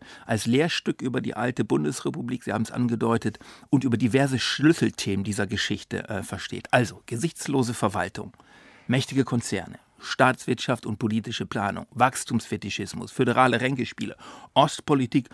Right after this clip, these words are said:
und Förderung des damaligen Zonenrandgebiets. Da liegt nämlich dieser Kanal. Für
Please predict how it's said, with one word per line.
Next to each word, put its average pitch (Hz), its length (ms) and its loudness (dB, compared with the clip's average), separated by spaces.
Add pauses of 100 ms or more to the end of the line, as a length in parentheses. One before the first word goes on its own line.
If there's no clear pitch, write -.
(180)
und 120 140 0
Förderung 131 400 4
des 110 240 -2
damaligen 117 500 4
Zonenrandgebiets. 113 1000 2
Da 104 80 -4
liegt 107 240 -2
nämlich 101 240 -2
dieser 98 220 -4
Kanal. 95 320 -2 (340)
Für - 240 0